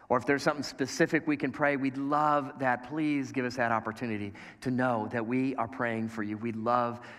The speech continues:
to do that. The second option you, you'll have is you could leave your phone number, and somebody will call you and pray with you over the phone, if you'd like that. And I tell you, it's wonderful to have somebody pray with you if you've never done that before. What a great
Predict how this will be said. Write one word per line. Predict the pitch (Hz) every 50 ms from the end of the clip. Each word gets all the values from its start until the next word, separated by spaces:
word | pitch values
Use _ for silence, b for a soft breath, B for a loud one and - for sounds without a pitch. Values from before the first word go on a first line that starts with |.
| B B
to | - 117
do | 98 110 110
that. | 104 98 92 92 90 -
The | -
second | 120 - 170 156 - 131
option | 127 135 131 - - 131 123 117 B B B B B
you, | 135 139 139
you'll | 131 139 143 135 120
have | 117 - 147 147 143 135 127
is | 127 127 120 -
you | 147 139
could | - 151 127 127
leave | 135 143 143 143 139 131 - - 131
your | 127 135 127 123 120 117
phone | 117 - 151 147 143
number, | 135 135 131 123 131 131 127 120 B B B B B
and | 131 135 127 117
somebody | - - 156 151 151 139
will | 123 117
call | 110 - - 139 143 143
you | 131 117 117 113 110 110
and | - 120 113 107
pray | - 143 135 127
with | 113 120 113 -
you | 117 107 104
over | 104 107 104
the | 98
phone, | 98 - 127 107 87 78 80 - - - B B B B B B B
if | B 117 - 127
you'd | 117 110
like | 110 110 107 107 -
that. | 107 98 98 90 92 - - - B B B B B B B B B B
And | 139 139 135
I | 131
tell | - 160 143
you, | 131 131
it's | 135 -
wonderful | 131 127 131 135 127 117 123 117
to | 123
have | 120 107 -
somebody | - 139 123 113 110 107
pray | - 127 117
with | 110 107 104 110
you | 113 110
if | 107 113
you've | 127 117 113
never | 113 117 123 127 113 127 123
done | 117 123 120 117 110
that | 113 107 104
before. | 110 107 107 - 113 113 117
What | 143 151
a | 127
great | 101 104 117 127 131 131 127